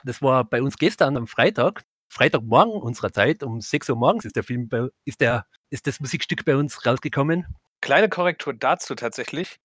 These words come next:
Speaker 2: Also der Song wurde nur für Amerika erstmal angekündigt, dass er nach, ähm, Eastern Standard Time, also quasi die Ostzeiten, äh, Zeitzone, um null Uhr veröffentlicht werden sollte.
Speaker 1: Mhm.
Speaker 2: Aber unter anderem auf Spotify war der Song wohl, äh,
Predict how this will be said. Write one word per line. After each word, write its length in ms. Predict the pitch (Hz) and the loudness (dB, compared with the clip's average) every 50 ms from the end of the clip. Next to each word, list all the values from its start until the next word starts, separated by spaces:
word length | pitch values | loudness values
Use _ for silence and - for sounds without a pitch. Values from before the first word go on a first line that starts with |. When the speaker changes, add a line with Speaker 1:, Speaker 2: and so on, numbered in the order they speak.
| _ _ _ | _ _ _
Speaker 2:
Also 400 | - 127 120 135 135 127 127 131 - - | -4 -2 2 4 6 6 6 6 4 0
der 320 | 117 123 127 120 117 117 | -2 0 2 2 2 2
Song 300 | - - - 156 151 131 | 0 0 0 0 0 0
wurde 160 | 135 123 123 123 | -4 -4 -4 -2
nur 180 | 135 151 143 | -2 -4 -4
für 280 | - - - 131 127 - | -4 -4 -2 -2 0 0
Amerika 460 | 120 120 135 151 160 151 - 151 143 | 0 0 0 0 0 0 2 2 2
erstmal 360 | 127 135 131 - - 131 113 | 2 0 -2 -4 -4 -4 -4
angekündigt, 480 | 123 156 175 175 - 180 170 160 - - | -4 -4 -6 -6 -6 -6 -6 -6 -6 -6
dass 140 | 139 - - | -6 -2 -2
er 160 | 131 127 120 - - - - | -2 -2 -4 -6 -14 -14 -8
nach, 320 | 120 113 117 117 - - - _ _ _ _ - 120 | -4 0 0 0 -2 -4 -16 _ _ _ _ -4 0
ähm, 400 | 117 113 113 113 110 110 110 113 _ | 2 4 4 4 2 0 -4 -10 _
Eastern 400 | - 165 196 - - 170 147 139 | -6 -6 -6 -2 2 2 2 2
Standard 380 | - - - 139 143 127 120 - | 0 -4 -4 -4 -2 -2 -2 0
Time, 240 | 123 120 123 117 107 | 0 0 0 0 -4
also 160 | 110 110 98 | -6 -6 -4
quasi 320 | - 120 110 101 104 101 | -2 -2 -2 -2 -4 -10
die 160 | - 110 113 | -12 -8 -4
Ostzeiten, 720 | 127 135 - - - - 139 123 123 - 139 127 127 123 - | -4 -4 -4 -4 -2 0 0 0 0 -2 -6 -10 -10 -6 -2
äh, 220 | - 113 113 113 110 | 0 2 2 0 0
Zeitzone, 640 | - - 131 131 131 - - 139 135 131 135 139 139 _ _ _ _ - | -2 0 0 0 0 -2 -4 -4 -4 -4 -4 -6 -8 _ _ _ _ -10
um 160 | 123 120 123 | -6 -4 0
null 160 | 139 170 170 | 0 0 2
Uhr 140 | 151 165 156 | 2 2 2
veröffentlicht 520 | - 139 139 165 - 175 147 131 - - | 2 2 0 0 -2 -4 -8 -8 -6 -4
werden 180 | 120 117 113 113 | -4 -4 -4 -4
sollte. 420 | 113 113 117 - - 147 160 180 _ _ _ _ _ | -4 -4 -4 -2 0 -2 -2 -2 _ _ _ _ _
Speaker 1:
Mhm. 220 | - 110 117 170 156 | -10 -8 -4 2 4
Speaker 2:
Aber 420 | 123 135 165 165 165 160 160 151 - - - | 4 6 6 6 6 6 6 4 0 -4 -4
unter 340 | - 139 165 - 175 143 | -2 -2 0 2 2 2
anderem 260 | 156 160 - 165 160 143 | 2 0 -2 -2 -2 0
auf 220 | 120 127 123 - | 0 -2 -2 -2
Spotify 880 | - - - - 123 127 - 175 170 - - - 165 160 165 170 170 156 | -6 -10 -4 0 0 0 0 0 -8 -4 0 2 4 4 4 2 0 -4
war 260 | 135 107 123 120 135 | -6 -2 0 0 2
der 120 | 147 156 147 | 2 0 -2
Song 480 | - - - 143 143 143 139 127 - | -2 0 0 0 0 0 -6 -10 -10
wohl, 480 | 127 131 131 135 131 131 135 131 127 - | -6 -4 -2 0 0 0 0 -2 -2 -2
äh, 260 | - 123 123 120 123 | 0 0 2 2 0